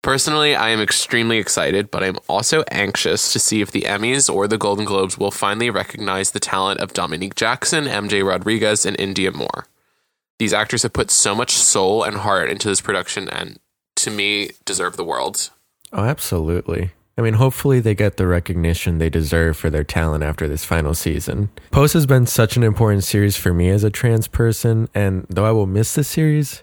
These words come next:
Speaker 2: I believe it has paved the way for future shows to represent queer voices, especially those of trans women of color, in new and meaningful ways.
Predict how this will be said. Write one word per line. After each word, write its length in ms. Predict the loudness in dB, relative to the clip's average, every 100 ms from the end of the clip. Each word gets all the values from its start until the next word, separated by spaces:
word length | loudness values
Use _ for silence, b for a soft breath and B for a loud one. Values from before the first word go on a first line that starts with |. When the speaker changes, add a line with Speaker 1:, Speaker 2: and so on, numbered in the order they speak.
| _ -2
Speaker 2:
I 120 | 0
believe 260 | 2 2
it 60 | 2
has 160 | 2 2
paved 320 | 2 2 2
the 100 | 4
way 200 | 4 2
for 180 | 0 0
future 360 | 2 2 2
shows 320 | 0 0 0 -2
to 100 | -2
represent 480 | -2 0 0 -2 -2
queer 260 | 2 2
voices, 600 | 2 0 0 -2 -2 -4 b b -10
especially 420 | -4 -2 0 2
those 200 | 2 2
of 140 | 0 -2
trans 340 | -2 0 0
women 220 | 0 0
of 100 | -2
color, 500 | 0 0 2 0 -2 b b -4
in 200 | -2 2
new 180 | 2
and 140 | 2 2
meaningful 480 | 0 -2 -2 -2 -2
ways. 480 | -2 -4 -6 -8